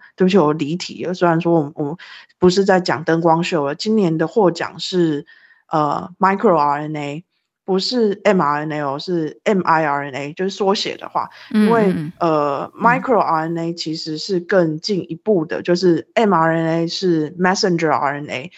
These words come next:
Speaker 1: 那，呃，今年获奖的这两位，他们是发现micro R N A会进一步的去调控M R N A来决定，呃，蛋白质。所以其实它是一个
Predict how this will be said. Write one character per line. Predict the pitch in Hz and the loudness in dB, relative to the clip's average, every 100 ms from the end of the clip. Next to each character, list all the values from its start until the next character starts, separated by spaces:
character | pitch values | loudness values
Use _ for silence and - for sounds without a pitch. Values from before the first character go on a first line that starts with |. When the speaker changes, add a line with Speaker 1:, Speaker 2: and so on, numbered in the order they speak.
| - - | -20 -6
Speaker 1:
那， | 214 190 160 - _ _ - | 0 2 0 -6 _ _ -2
呃， | 156 151 | -2 -2
今 | 185 254 | -4 -2
年 | 226 208 | 0 2
获 | 214 | 2
奖 | 180 117 127 | 0 -4 -10
的 | 160 | -10
这 | - 165 | -2 -2
两 | 139 175 | -2 -4
位， | 165 | -4
他 | 160 175 | -2 -2
们 | 160 | -2
是 | 160 175 | -2 -4
发 | 160 151 | 0 0
现 | - 156 - - - | 0 -6 -8 -20 -6
micro | 196 202 220 - 180 147 | 0 0 0 0 2 2
R | - 147 143 | 0 -2 -2
N | 160 | -4
A | 156 160 | -4 -4
会 | 180 185 | -2 -2
进 | 180 220 190 | -2 -2 0
一 | 160 | -2
步 | 156 214 175 | -2 0 0
的 | 165 143 | 0 -2
去 | - 185 | -4 -6
调 | 180 165 135 | -4 0 0
控 | 147 226 170 - | 0 0 0 0
M | 196 160 | 0 0
R | 139 | 0
N | 117 151 151 | -2 -4 -6
A | - 151 147 151 | -4 -2 -2 -2
来 | 139 139 | -2 -2
决 | - 147 147 | -2 -4 -2
定， | 208 165 - - - _ | 0 -2 -4 -16 -20 _
呃， | 147 135 - 58 - _ _ | -6 -6 -8 -14 -18 _ _
蛋 | - 180 | 0 2
白 | 143 147 | 0 -2
质。 | - - 190 - _ _ _ _ | -8 -14 -16 -20 _ _ _ _
所 | - 214 | -2 0
以 | 254 190 | 2 -2
其 | - - 165 | -6 -6 -6
实 | 180 180 165 | -6 -6 -6
它 | 160 - 180 | -6 -4 -2
是 | 185 202 | -2 -2
一 | 180 | -2
个 | 175 156 139 | 2 2 0